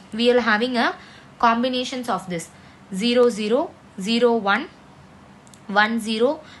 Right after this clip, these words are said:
and one one. So some combinations we are taking of the binary numbers. So, uh, if I am taking the combination as two means, then we will get two twos are four.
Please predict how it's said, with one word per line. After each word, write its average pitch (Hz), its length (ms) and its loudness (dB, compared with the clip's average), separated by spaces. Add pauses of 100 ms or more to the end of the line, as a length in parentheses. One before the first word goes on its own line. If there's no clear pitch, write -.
and 220 200 -4
one 185 240 0
one. 180 180 -4
So 247 200 -2
some 233 260 -4
combinations 226 720 -2
we 208 140 -2
are 180 100 -4
taking 196 320 -8
of 190 160 -8
the 247 60 -8
binary 185 420 -4
numbers. 165 320 -10 (340)
So, 254 360 0 (240)
uh, 208 240 -2
if 233 160 -4
I 294 60 0
am 285 140 -4
taking 254 300 -2
the 269 120 -4
combination 220 540 -4
as 226 220 -4
two 233 240 -2
means, 220 400 -4 (360)
then 247 220 0
we 254 140 0
will 233 80 0
get 311 220 -4
two 269 160 -4
twos 254 260 -4
are 285 140 0
four. 170 260 -10